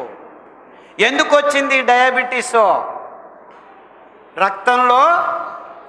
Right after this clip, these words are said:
చక్కెర ఎక్కువయింది అని చెప్తున్నారు. ఎందుకు చక్కెర ఎక్కువయింది? పొద్దుటి నుంచి రాత్రి వరకు మీరు తినేదంతా చక్కెరే. బియ్యం పిండి, గోధుమ పిండి,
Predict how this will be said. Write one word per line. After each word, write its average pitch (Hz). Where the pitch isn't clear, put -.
చక్కెర 240
ఎక్కువయింది 269
అని 269
చెప్తున్నారు. 233
ఎందుకు 311
చక్కెర 294
ఎక్కువయింది? 302
పొద్దుటి 269
నుంచి 277
రాత్రి 269
వరకు 269
మీరు 262
తినేదంతా 262
చక్కెరే. 254
బియ్యం 254
పిండి, 269
గోధుమ 254
పిండి, 277